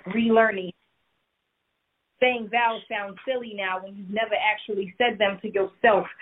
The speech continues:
Like, "I will never desert me, not in sickness or in health." My focus now is my children, my wealth. I be telling them to keep that love to themselves.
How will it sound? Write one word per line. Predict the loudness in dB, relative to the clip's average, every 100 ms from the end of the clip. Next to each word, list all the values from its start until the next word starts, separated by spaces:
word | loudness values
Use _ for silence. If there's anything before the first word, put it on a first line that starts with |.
| -6
Like, | 4 4 2 _ _ 2
"I | 2
will | 0
never | -2 -2 -2
desert | -10 -10 -10 -10 -14
me, | -18 -16 -20 -2
not | 0 0
in | -4 -8
sickness | -10 -8 -8 -8 _ _ _
or | 4 6 4
in | -2
health." | -4 -6 -6 -8 -12 _ _ -20 -20 -6
My | -4 0
focus | 0 0 -6 -6 -2
now | 0 2
is | 0 -2 _ -12
my | 2 2 2 0
children, | 0 0 -10 _
my | 0 0
wealth. | 2 2 2 -4 -8 -8 _ _ -4 -4 -16 -6
I |
be | -2 0
telling | 4 4 4
them | 2 2
to | -4 -16 _ -10
keep | -10 -4
that | -4 0
love | 0 0 -2
to | _ _ _ -20 -16
themselves. | -16 -8 0 0 0